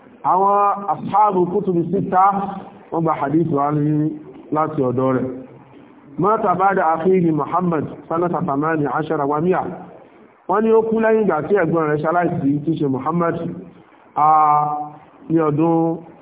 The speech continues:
one eighteen Hijra. Wa qila ishirin wa mi'a Àwọn òǹsọ̀kọ̀tàn kan sọ wípé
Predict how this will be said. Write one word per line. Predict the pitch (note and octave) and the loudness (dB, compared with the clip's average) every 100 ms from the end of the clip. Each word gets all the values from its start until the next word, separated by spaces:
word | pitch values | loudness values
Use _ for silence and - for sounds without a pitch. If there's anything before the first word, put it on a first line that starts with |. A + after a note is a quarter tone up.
| - - | -16 -2
one | F3 F3 F3 | 0 2 2
eighteen | D#3 D#3 E3+ F3+ - - - - - - | 0 0 0 0 0 -4 -10 -18 -20 -12
Hijra. | B2+ C3 C#3 C3+ C3+ C3+ C3+ - - - - - - _ _ - - _ - - | -6 -2 0 0 -2 -8 -14 -18 -20 -20 -20 -20 -20 _ _ -20 -20 _ -16 -8
Wa | D3 | -4
qila | D3+ A3+ G3+ | 0 2 2
ishirin | F#3 F3+ E3+ F#3 E3 C3 B2+ - - | 2 2 2 4 2 0 -4 -10 -14
wa | A#2 D3 | -6 -2
mi'a | E3 D3+ A#2+ - - - - | 0 0 -2 -8 -16 -20 -10
Àwọn | - E3 F3+ F3+ E3+ | -2 0 2 2 2
òǹsọ̀kọ̀tàn | D3+ D3+ D3+ C3+ D3 D3+ D3 C#3+ D3 C#3+ | 0 -2 -4 -4 -2 0 0 -2 -4 -4
kan | E3+ F3 | -4 0
sọ | |
wípé | F3 F3+ F3+ | 0 2 4